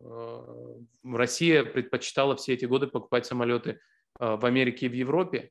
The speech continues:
Китайские самолеты работают хуже, а, у них ниже качество, они летают, э, не так хорошо. Вот, э, все это вещи, где заместить западные технологии китайскими будет, э, труднее.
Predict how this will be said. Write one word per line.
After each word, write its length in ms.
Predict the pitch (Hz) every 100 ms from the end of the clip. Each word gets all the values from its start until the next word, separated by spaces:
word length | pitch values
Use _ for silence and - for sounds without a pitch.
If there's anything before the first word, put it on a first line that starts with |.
| _ -
Китайские 400 | 123 131 131 -
самолеты 680 | - 117 113 117 113 110 -
работают 500 | 117 107 107 107 104
хуже, 420 | - 147 131 123 _ _ - -
а, 480 | 110 107 104 101 104 113
у 60 |
них 260 | 117 110 -
ниже 240 | 117 107
качество, 500 | 107 143 135 - 117
они 160 | 104 107
летают, 480 | 104 104 107 104 -
э, 220 | 101 98
не 140 | 101 101
так 220 | 101 -
хорошо. 440 | 104 95 - 98 _ _ - - - -
Вот, 280 | 127 117 - -
э, 280 | 120 117 113
все 220 | - 202
это 160 | 202 156
вещи, 560 | 135 165 - 165 -
где 320 | 127 104 123 120
заместить 720 | 123 123 120 - 160 151 - - -
западные 580 | 123 139 127 143 143 147
технологии 600 | 156 160 160 156 156 143
китайскими 560 | 123 113 104 101 - 139
будет, 380 | 123 107 110 - _ _ _
э, 220 | 113 101 98
труднее. 420 | 123 117 98 -